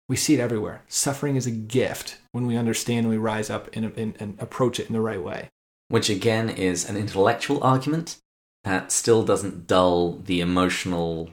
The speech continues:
Speaker 1: Yes.
Speaker 2: sharpness of, of experiencing pain.
Speaker 1: Yeah, t-,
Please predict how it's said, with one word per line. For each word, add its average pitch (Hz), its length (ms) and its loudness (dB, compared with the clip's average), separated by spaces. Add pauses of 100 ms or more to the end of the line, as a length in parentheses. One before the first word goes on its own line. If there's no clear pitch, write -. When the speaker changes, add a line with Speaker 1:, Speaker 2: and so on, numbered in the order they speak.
Speaker 1:
Yes. - 280 -4
Speaker 2:
sharpness - 960 0 (400)
of, 85 340 0
of 82 200 -4
experiencing 82 720 -2
pain. 80 420 -10 (140)
Speaker 1:
Yeah, 131 120 0
t-, - 180 -4